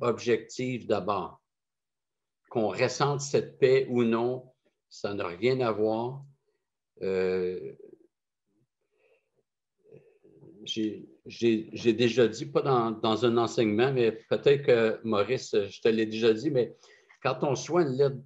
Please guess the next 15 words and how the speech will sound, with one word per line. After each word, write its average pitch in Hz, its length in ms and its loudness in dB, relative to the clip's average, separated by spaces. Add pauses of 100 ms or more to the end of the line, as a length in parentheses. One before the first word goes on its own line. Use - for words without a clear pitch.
du 113 140 -2
gouvernement 113 680 2
puis - 140 -14
qu'on 113 180 0
est 110 140 0
trésorier, 110 760 -2 (840)
euh, 92 240 -4
parce 92 140 -4
que 87 60 -12
j'ai, 90 220 -10
j'ai 107 180 0
déjà 101 340 0
é-, 101 320 2 (320)
été - 280 -4
trésorier, 95 680 -2